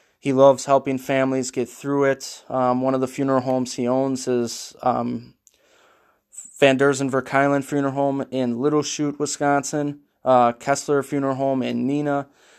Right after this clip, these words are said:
So, um, just a shout out to Derek, one of the great guys, and,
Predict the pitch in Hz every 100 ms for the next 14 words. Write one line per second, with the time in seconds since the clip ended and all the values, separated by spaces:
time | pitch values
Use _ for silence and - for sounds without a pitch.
0 | _ - 139 135 127 123 120 117 120 120
1 | _ _ _ _ _ 151 143 131 143 139
2 | 131 131 127 131 135 131 135 131 120 123
3 | 123 _ - 135 127 127 127 127 123 127
4 | 123